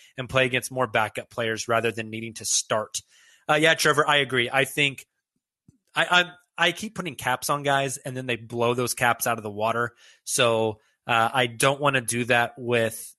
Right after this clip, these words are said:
with Maledon. But if I had to bet, I would say he's gonna be, like, a really good, uh, backup point guard for his career. That, that's what my guess would be.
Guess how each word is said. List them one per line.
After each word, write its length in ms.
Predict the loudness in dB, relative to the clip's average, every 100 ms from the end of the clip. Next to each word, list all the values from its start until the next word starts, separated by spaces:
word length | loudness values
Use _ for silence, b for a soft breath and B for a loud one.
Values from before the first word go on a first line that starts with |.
| _
with 240 | -4 -2
Maledon. 640 | 0 0 2 2 0 -2 -8 b b -2
But 260 | 0 0
if 140 | 0 2
I 100 | 2
had 140 | 2
to 60 | -2
bet, 400 | -4 0 0 2
I 100 | 0
would 160 | 0 0
say 220 | 0 0
he's 220 | -2 -8
gonna 160 | -6 -4
be, 120 | -2
like, 140 | -2
a 80 | -4
really 320 | -4 -2 -2
good, 480 | -2 -2 -2 -2 -6 _ _ _ _ -12
uh, 240 | -10 -10 -16
backup 480 | -4 -2 0 -4 -8
point 240 | -10 -6
guard 340 | 0 2 2 -2
for 320 | -10 -2 0 2
his 220 | 0 -2
career. 420 | -2 0 0 0
That, 240 | 0 -2
that's 180 | 0 0
what 100 | -2
my 100 | -6
guess 440 | -8 -6 -4 -4 -6
would 120 | -8
be. 280 | -6 -6